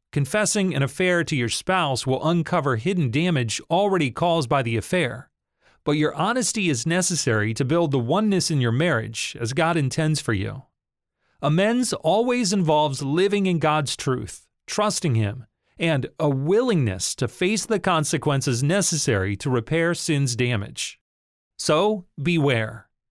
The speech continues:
Your sinful nature will use every excuse to keep sin in the dark. It wants to self-protect and will fight against opportunities for God's grace, forgiveness, freedom, peace, and reconciliation. When considering amends,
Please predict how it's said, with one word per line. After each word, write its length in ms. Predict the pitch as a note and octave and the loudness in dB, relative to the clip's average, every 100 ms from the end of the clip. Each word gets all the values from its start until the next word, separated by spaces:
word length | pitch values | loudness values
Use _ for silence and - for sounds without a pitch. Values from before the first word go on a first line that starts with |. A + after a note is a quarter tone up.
| _ | _
Your 160 | C3+ F#3 | -2 0
sinful 560 | - - B3+ A#3 A#3+ G3 | 0 0 0 2 2 4
nature 400 | E3+ C#3+ - C#3+ | 2 0 0 2
will 160 | C3 | 2
use 280 | A#2+ B2 - - | 2 0 -2 -2
every 380 | E3 G3 A#3+ A#3 | -2 0 0 0
excuse 580 | G3 - E3+ B2+ A#2+ - | -2 -4 0 0 -2 -4
to 100 | B2 | -4
keep 240 | D#3+ D3+ | -2 -2
sin 260 | - F#3+ F3+ | -2 0 2
in 120 | D3+ | 2
the 60 | |
dark. 460 | A#2+ A2+ A2+ B2+ _ _ _ _ _ _ | 2 0 0 -8 _ _ _ _ _ _
It 100 | D#3+ | 0
wants 340 | F3+ A#3+ - | 2 2 0
to 100 | G3+ | -2
self-protect 1040 | - F#3+ F#3+ F3+ F3 - C3 F#2 - - - | 0 0 0 0 -2 0 0 0 -6 -10 -6
and 140 | C3 | -2
will 80 | C#3+ | 0
fight 320 | - - G#3 | 0 0 0
against 380 | G#3 F3 D#3 - | 2 2 0 0
opportunities 760 | D3+ C#3+ B2 - A3 F3 C#3 - | 0 0 -2 -2 0 0 0 -2
for 140 | A#2 | -4
God's 380 | G#2 D3+ E3+ C3 | 0 0 0 -2
grace, 540 | C3+ D3+ G3+ - - - | 0 0 0 -2 -4 -10
forgiveness, 760 | - A2+ D3+ G3 G3 G3+ - - _ | -4 -2 0 0 0 0 -2 -6 _
freedom, 560 | - - E3 F#3+ G#3+ G#3+ - _ _ | -8 0 2 2 2 -2 -8 _ _
peace, 480 | - G3 A#3 A3 - - | -6 -4 -2 -2 -4 -4
and 160 | C3+ | 0
reconciliation. 1000 | D#3+ D#3+ D#3+ D3+ C3+ A#2 A#2 A2 A2 - - _ _ _ _ _ _ _ | 0 2 0 0 2 2 0 -2 -6 -12 -20 _ _ _ _ _ _ _
When 160 | D3+ D#3+ | -2 0
considering 640 | E3 C#3+ - A#3 C4 B3 | 0 -2 -2 0 0 2
amends, 600 | F#3+ B2+ G#2+ A#2 - - | 2 2 0 -4 -6 -8